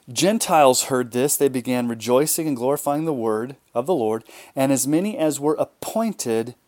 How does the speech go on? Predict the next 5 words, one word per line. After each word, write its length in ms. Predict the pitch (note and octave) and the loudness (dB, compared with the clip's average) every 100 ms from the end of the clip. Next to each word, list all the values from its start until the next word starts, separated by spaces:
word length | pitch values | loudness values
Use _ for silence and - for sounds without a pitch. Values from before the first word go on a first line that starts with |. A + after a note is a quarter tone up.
| _ - | _ -4
to 380 | F#3 C3+ A#2+ A#2+ - _ - | -2 -2 -2 -4 -8 _ -12
eternal 440 | D#3+ - B2+ C#3+ | -10 -6 -2 0
life 440 | B2 G#2+ A2 - - _ _ _ _ _ _ | 0 -2 -6 -12 -18 _ _ _ _ _ _
believed." 600 | D3 G#3 A3+ - - - - _ _ _ _ _ _ _ - - - | 4 4 2 -6 -16 -20 -20 _ _ _ _ _ _ _ -20 -20 -4
Now, 240 | D#3 - | -2 -2